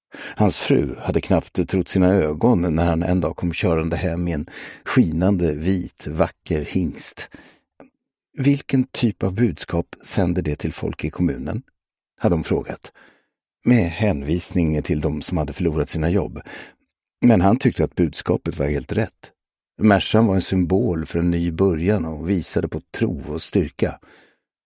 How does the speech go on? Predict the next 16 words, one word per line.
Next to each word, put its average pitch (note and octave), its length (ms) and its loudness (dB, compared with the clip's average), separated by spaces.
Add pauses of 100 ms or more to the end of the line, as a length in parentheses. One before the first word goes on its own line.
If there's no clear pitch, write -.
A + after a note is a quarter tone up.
Och A2+ 80 6
nya A#2+ 320 6
tider D#2 360 0
tog F2 180 -4
vid. F#2 300 -4 (1080)
Under C#3+ 400 8
de A#2 320 4
trettioåtta A2 500 2
år G2 260 4
som D#2 320 -6
Þormundur F#2 520 2
Jonsson F2 680 -2
hittills G#2+ 560 -4
hade D#2 220 -4
styrt - 560 -6
fiskeriföretaget E2+ 1160 -4